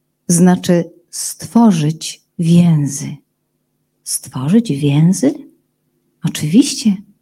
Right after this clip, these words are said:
powiedział lis. "Teraz jesteś dla mnie tylko małym chłopcem, podobnym do stu tysięcy małych chłopców. Nie potrzebuję ciebie. I ty także mnie nie potrzebujesz.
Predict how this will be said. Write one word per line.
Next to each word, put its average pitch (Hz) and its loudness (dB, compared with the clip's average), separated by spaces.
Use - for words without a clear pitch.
powiedział 139 -2
lis. 139 -6
"Teraz 175 2
jesteś 190 4
dla 208 6
mnie 226 8
tylko 247 4
małym 311 8
chłopcem, 185 0
podobnym 220 6
do 202 6
stu 254 0
tysięcy 214 2
małych 151 0
chłopców. - -6
Nie 214 6
potrzebuję 233 2
ciebie. 143 -6
I 233 6
ty 349 6
także 170 4
mnie 156 6
nie 151 4
potrzebujesz. 147 -4